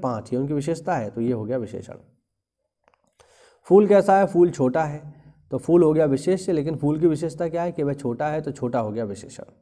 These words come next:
आदमी कैसा है साहब? आदमी भला है, तो आदमी हो गया विशेष्य और भला हो गया उसका गुण। गुण क्या होता है? गुण हमेशा विशेषण होता है। तो इस तरीके से हमें इसको पढ़ना है, ठीक है। अब देखो विशेषण के बहुत सारे टाइप होते हैं, ठीक है। टोटल जो विशेषण हैं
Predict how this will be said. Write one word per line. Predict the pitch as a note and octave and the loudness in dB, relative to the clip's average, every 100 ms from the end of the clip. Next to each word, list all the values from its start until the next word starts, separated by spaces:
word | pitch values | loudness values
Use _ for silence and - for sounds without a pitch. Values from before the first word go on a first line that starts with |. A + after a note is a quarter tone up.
| _ _ - _ _ _ | _ _ -20 _ _ _
आदमी | C#3 E3 G3 | 4 6 6
कैसा | F#3+ F3+ F3+ | 4 4 4
है | F3+ | 4
साहब? | F3+ | 4
आदमी | E3+ D3+ E3 | 4 4 2
भला | C#3 A#2 D3 | 0 0 -2
है, | D3+ D3 | -2 -4
तो | C3+ | -2
आदमी | B2 C3 C#3+ | 0 0 0
हो | B2+ | 0
गया | B2+ | 0
विशेष्य | A#2 A#2 F3 F3 F#3+ | -2 -2 -2 -2 -4
और | F3+ - B2 | -6 -4 -6
भला | G#2+ G2+ D3 | -4 -2 0
हो | C3+ | 0
गया | B2 A#2+ | 0 -2
उसका | A#2+ B2 | -2 -4
गुण। | A2+ D3+ F3 - | -2 -2 -4 -6
गुण | A#2+ D3+ | -4 -2
क्या | C#3+ C#3+ | 0 -2
होता | C3 C3+ | -2 -4
है? | C#3+ D#3+ | -6 -4
गुण | B2+ | -4
हमेशा | A#2+ G#2 G#2 D3+ | -4 -6 -8 -8
विशेषण | A#2+ G2+ F#2+ G#2 | -6 -8 -12 -14
होता | G2+ G2+ - | -18 -16 -16
है। | - _ - - - - _ _ | -16 _ -20 -20 -20 -20 _ _
तो | D#3+ | 4
इस | G#3 G3+ | 4 6
तरीके | E3+ D#3 D#3 | 4 4 0
से | F3+ | 0
हमें | C3 B2+ | 0 -2
इसको | A#2+ C#3 | -2 -6
पढ़ना | B2 G2+ G2+ G2+ | -6 -8 -8 -10
है, | G#2 | -10
ठीक | G#2 F3 F3 | -6 -4 -2
है। | - - | -4 0
अब | F#3 | 2
देखो | G3 G3+ | 4 4
विशेषण | F3+ D3+ G3 G3 G3 | 2 4 4 6 6
के | G#3 | 6
बहुत | D#3 D3+ | 6 4
सारे | E3+ F3 | 4 4
टाइप | B2 A#2+ A#2+ | 4 2 2
होते | C3 B2 | -4 -4
हैं, | C3 - _ _ _ _ - | -6 -12 _ _ _ _ 0
ठीक | F#3+ | 2
है। | D3+ - - - - - _ | 2 -4 -16 -20 -20 -20 _
टोटल | D#3 D3+ G3+ G#3 | 4 6 8 8
जो | |
विशेषण | F#3 C#3+ D#3 D#3+ C#3 | 6 4 2 2 2
हैं | B2 D3 | 0 -2